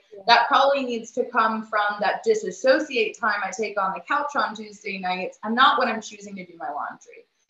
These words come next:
Speaker 2: And it was just a series of really conscious choices that led to me being here a year later in a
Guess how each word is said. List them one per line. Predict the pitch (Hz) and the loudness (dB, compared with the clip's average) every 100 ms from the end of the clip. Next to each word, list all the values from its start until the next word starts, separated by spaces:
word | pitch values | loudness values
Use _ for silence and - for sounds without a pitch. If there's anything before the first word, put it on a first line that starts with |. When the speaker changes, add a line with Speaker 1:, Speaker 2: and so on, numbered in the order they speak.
| _ - | _ -2
Speaker 2:
And | 247 | 0
it | 254 | 0
was | 269 | -2
just | 277 294 | -4 -4
a | 277 | -6
series | 262 - 220 220 214 190 - - | -10 -8 -2 -2 -2 -6 -8 -2
of | 190 185 185 _ _ _ 190 190 | 2 2 -2 _ _ _ -14 -6
really | 240 247 247 233 233 220 214 - _ _ - | -2 0 -2 -4 -10 -10 -10 -14 _ _ -10
conscious | - 214 208 - 220 185 185 - - - _ _ _ _ | 2 4 4 0 -4 -2 -4 -6 -16 -20 _ _ _ _
choices | - - - 226 240 - - 151 160 - - | -14 -12 -6 -4 -4 -2 0 2 0 -8 -6
that | 190 202 - 220 196 | 2 4 2 -2 0
led | 196 190 190 - - | 2 0 -4 -12 -14
to | 214 208 - - - _ _ _ | -12 -12 -14 -14 -18 _ _ _
me | 214 226 240 240 | -4 0 0 -2
being | 214 202 190 185 - _ _ | -4 -6 -6 -8 -12 _ _
here | - 240 214 - | 0 4 4 4
a | 196 - | -2 -4
year | 226 226 208 | 0 2 2
later | 196 202 180 165 - _ _ | 0 -4 -2 -4 -4 _ _
in | 208 | -10
a | 190 196 | -10 -10